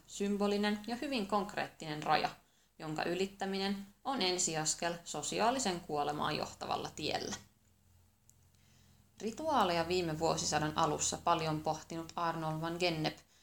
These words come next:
paikallisti sosiaalisen henkilöyden statuksen muuttumisen erilaisiin siirtymäriitteihin – joiden myötä tytöstä tulee nainen,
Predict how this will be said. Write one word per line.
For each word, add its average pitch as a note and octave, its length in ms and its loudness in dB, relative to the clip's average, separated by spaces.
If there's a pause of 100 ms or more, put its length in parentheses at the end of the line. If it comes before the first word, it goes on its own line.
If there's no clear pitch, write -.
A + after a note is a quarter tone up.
(200)
paikallisti E3+ 580 2
sosiaalisen E3 760 2
henkilöyden D#3 720 0
statuksen E3 580 -4
muuttumisen D#3+ 720 -4
erilaisiin E3 640 0
siirtymäriitteihin – D#3 1300 -4 (340)
joiden D#3 240 -4
myötä D#3 320 -2
tytöstä - 460 -6
tulee D3+ 320 -6
nainen, G3 560 0